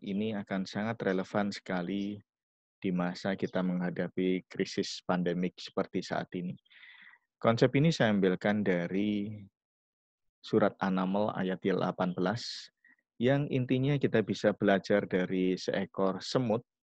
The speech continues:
dari seorang pemimpin semut, bagaimana pemimpin semut itu menghadapi krisis, menghadapi permasalahan yang pernah dihadapinya.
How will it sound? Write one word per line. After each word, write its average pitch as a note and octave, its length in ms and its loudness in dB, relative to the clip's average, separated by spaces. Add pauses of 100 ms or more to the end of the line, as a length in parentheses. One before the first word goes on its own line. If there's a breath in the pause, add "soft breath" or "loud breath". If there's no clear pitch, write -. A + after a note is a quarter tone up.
(260)
dari F#2+ 320 0
seorang F#2+ 320 0
pemimpin A2 480 2
semut, F#2 320 -2 (640 loud breath)
bagaimana B2+ 800 4
pemimpin G#2+ 480 0
semut G#2 320 -2
itu B2 320 0
menghadapi G#2 960 2 (400)
krisis, - 560 2
menghadapi G2+ 480 4
permasalahan G2 720 2
yang F2+ 240 2
pernah F2+ 240 0
dihadapinya. F2 640 0